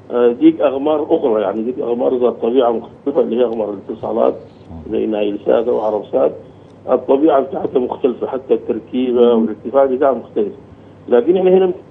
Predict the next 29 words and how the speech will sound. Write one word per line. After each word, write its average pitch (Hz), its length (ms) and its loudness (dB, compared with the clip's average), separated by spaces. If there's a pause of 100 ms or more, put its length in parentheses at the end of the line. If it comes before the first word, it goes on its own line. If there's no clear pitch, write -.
(260)
عن 139 140 -2
قمر 170 360 0
الاستشعار 135 720 0
من 127 220 -4
بعد، 123 180 2 (840)
ده 131 60 4
بيستخدم 170 1000 0
عشان 135 200 -2
أنت 160 500 2 (360)
يديك 131 280 -2
معلومات 143 540 0
عن 127 180 -2
طبيعة 127 560 0
الأرض، 113 360 0
يعني 113 140 -2
أنت 131 100 -2
بتصور 131 520 0
الأرض 135 320 -2
من 117 300 -4 (380)
ارتفاع 127 520 0
عالي 135 420 2 (200)
أو 107 100 -8
ستمية 202 280 -10 (260)
كيلومتر، 139 380 0 (680)
فبتكون 117 800 0
متاحة 135 340 0
لك 156 180 0
كل 156 200 2
المعلومات. 117 640 0